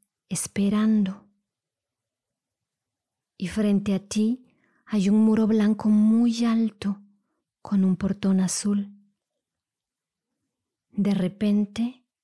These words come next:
el portón se abre. Te levantas y caminas hacia él.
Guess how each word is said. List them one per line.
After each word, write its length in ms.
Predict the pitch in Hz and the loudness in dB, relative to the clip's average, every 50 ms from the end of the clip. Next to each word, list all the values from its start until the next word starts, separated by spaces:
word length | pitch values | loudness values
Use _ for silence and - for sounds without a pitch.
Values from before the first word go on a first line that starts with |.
| _ _ _ _ _ _ _ _ _ _ _ _ | _ _ _ _ _ _ _ _ _ _ _ _
el 180 | - 208 202 202 | -4 -4 -4 -2
portón 360 | - 196 196 - 202 196 196 | -2 -4 -2 0 0 0 0
se 220 | 190 - 220 202 202 | 0 0 0 0 0
abre. 420 | 220 220 214 202 - - - - _ _ _ _ _ _ _ _ _ _ _ _ _ _ _ _ _ _ _ _ _ _ _ _ _ _ - | 0 0 0 -2 -4 -6 -8 -20 _ _ _ _ _ _ _ _ _ _ _ _ _ _ _ _ _ _ _ _ _ _ _ _ _ _ -4
Te 100 | - 196 | -2 0
levantas 640 | 196 202 196 196 196 202 208 208 - 226 214 - | 2 2 2 2 2 2 0 0 -2 -4 -4 -2
y 80 | 220 202 | -4 -4
caminas 460 | - 208 196 196 202 196 196 190 185 | -2 0 2 2 2 2 2 2 0
hacia 360 | 190 165 - - 196 196 196 | -2 -4 -4 -4 -2 -2 0
él. 220 | 208 214 208 202 | 0 -2 -4 -6